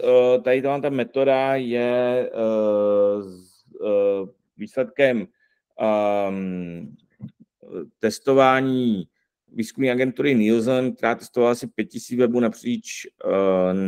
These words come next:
napříč, eh, planetou. Už je to docela nějakou dobu zpátky, tehdy to bylo za použití první umělé inteligence I B M Watson, což teďko zní jako, že to je strašně dávno. Ehm,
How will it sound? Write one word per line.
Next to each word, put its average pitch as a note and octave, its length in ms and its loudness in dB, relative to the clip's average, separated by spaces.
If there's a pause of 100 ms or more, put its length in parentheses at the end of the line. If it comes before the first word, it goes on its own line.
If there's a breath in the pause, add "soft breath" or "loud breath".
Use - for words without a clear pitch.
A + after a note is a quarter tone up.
(140)
napříč, - 840 -6
eh, E2 540 -2
planetou. B2+ 680 8
Už - 320 -6
je A2 80 0
to A2+ 140 2
docela A#2 400 4
nějakou G#2+ 480 0
dobu A2 220 0
zpátky, G2+ 480 0
tehdy A2 280 0
to A#2 160 6
bylo A#2 180 6
za A2 100 4
použití A2+ 580 -2 (520 soft breath)
první A2+ 340 4
umělé A#2 420 4
inteligence A2 840 2
I G#2 160 4
B A2+ 160 2
M A#2+ 100 2
Watson, A2+ 540 0
což G2 280 -10 (440)
teďko G#2 360 -8 (120)
zní G#2+ 320 2
jako, A2 220 2
že G2 80 -2
to A2+ 100 0
je A2+ 60 4
strašně A2+ 400 0
dávno. G2+ 560 4 (540 soft breath)
Ehm, G#2 640 4